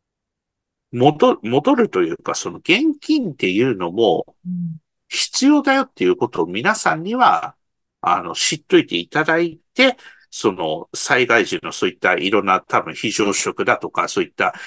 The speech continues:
Speaker 1: 非常用のそういった電気だとか、あとそれから非常用のそういった衣類みたいな、多分皆さんカバン用意してる方っていうのは多いと思うんですけど、そこに一緒に現金も入れておいていただくと、
Speaker 2: うん。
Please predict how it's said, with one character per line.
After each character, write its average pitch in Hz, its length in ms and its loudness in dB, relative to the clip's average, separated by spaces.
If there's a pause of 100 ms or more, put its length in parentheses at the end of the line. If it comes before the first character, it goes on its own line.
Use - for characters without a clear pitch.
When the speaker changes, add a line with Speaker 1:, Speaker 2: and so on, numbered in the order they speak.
(120)
Speaker 1:
非 113 160 -2
常 101 180 2
用 92 140 4
の 87 140 -4
そ 104 140 0
う - 20 2
い 87 60 -6
っ - 40 -20
た 87 480 2
電 98 300 -2
気 95 140 -12
だ 90 140 -6
と - 120 -12
か、 - 440 0 (400)
あ 110 140 -2
と - 120 -16
そ - 120 -6
れ 92 80 -8
か 92 100 -4
ら 87 60 -2
非 - 180 -10
常 98 160 -2
用 92 80 -2
の 92 80 -8
そ 107 120 0
う 95 40 0
い - 20 -6
っ - 40 -18
た - 80 0
衣 117 200 0
類 85 180 2
み 78 140 -14
た 107 140 0
い 80 40 -4
な、 80 160 -8
多 98 180 -6
分 82 220 -6
皆 101 220 -4
さ 87 120 -4
ん - 40 -12
カ - 180 -2
バ 98 180 0
ン 92 180 -10 (120)
用 123 180 4
意 92 60 2
し - 80 -2
て 104 80 0
る 92 80 -2
方 95 260 -4
っ - 60 -4
て - 100 -6
い 85 60 0
う 80 40 -4
の 82 120 -6
は 90 60 -4
多 113 160 6
い - 60 4
と - 120 -4
思 98 220 -8
う - 20 -12
ん 85 40 -16
で 90 80 -6
す - 80 -2
け 208 100 2
ど、 240 140 4
そ - 220 0
こ 339 140 6
に 330 200 2
一 - 140 -2
緒 - 220 -2
に 175 80 -2
現 151 320 -2
金 165 380 -4
も 269 240 2 (380)
入 123 140 2
れ 123 140 4
て 120 180 2
お 101 140 4
い - 80 -8
て - 100 -10
い 95 100 -6
た 175 140 0
だ 190 120 2
く - 200 -14 (100)
と、 - 320 2 (280)
Speaker 2:
う 190 40 -6
ん。 175 280 -6